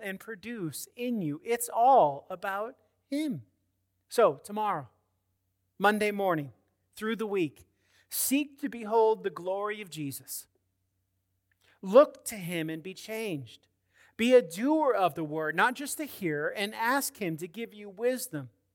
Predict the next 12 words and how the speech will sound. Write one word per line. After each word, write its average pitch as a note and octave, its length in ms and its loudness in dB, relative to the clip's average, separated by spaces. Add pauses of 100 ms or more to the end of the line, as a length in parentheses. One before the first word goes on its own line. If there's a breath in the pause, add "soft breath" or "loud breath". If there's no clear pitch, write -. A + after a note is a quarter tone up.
(440)
that B3 220 6
manifests B3 880 0
itself, E3 600 -2 (720)
not C#4 320 8
merely A#3+ 500 -4
in G#3 240 -2
knowledge F#3 500 0
or F#3 240 -2
experience, D#3+ 920 -8 (120)
but F#3+ 260 -12
in F#3 280 -12 (120)
action, - 760 -10